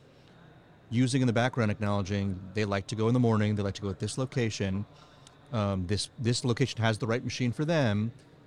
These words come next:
We can just nudge a text with three options for them to select. And all they need to do is reply, "I'll take spot three," and they're scheduled. And then that gets surfaced back through the N Y U Langone Health app, and we have a closed loop. But I am continually amazed at how powerful just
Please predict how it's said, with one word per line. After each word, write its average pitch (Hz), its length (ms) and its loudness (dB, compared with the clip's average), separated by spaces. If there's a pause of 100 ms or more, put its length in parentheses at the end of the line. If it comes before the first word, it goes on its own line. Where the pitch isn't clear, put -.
(260)
We 120 80 -6
can 120 140 -4
just 113 140 -8
nudge 117 260 2
a 110 140 2 (200)
text - 420 -4
with 110 160 0
three 127 260 -2
options - 320 -6
for 113 100 -6
them 95 160 -4
to - 80 -10
select. - 400 -10 (640)
And 104 80 -2
all 117 80 2
they 143 80 2
need 147 60 0
to 131 60 -6
do 151 120 2
is 131 100 0
reply, 117 400 0
"I'll 135 100 0
take 147 180 0
spot 131 260 -4
three," 147 340 -2
and 120 140 0
they're 160 80 2
scheduled. 95 560 -4 (580)
And 104 120 0
then 107 180 2
that 107 140 0
gets 110 160 -2
surfaced 110 280 -4
back 110 180 -2
through 117 100 -6
the 110 100 -2
N 104 120 0
Y 101 100 0
U 101 120 -2
Langone 95 360 -4
Health 92 180 -4
app, 160 160 -2 (120)
and 123 100 -2
we 107 60 2
have 92 80 0
a 92 60 -6
closed 104 320 -6
loop. 101 220 -8 (520)
But 139 100 -18 (120)
I 131 140 -8
am 185 200 -4 (100)
continually 139 460 2
amazed 95 340 0
at 92 60 -4
how 95 80 -2
powerful 92 500 -4 (500)
just - 280 -10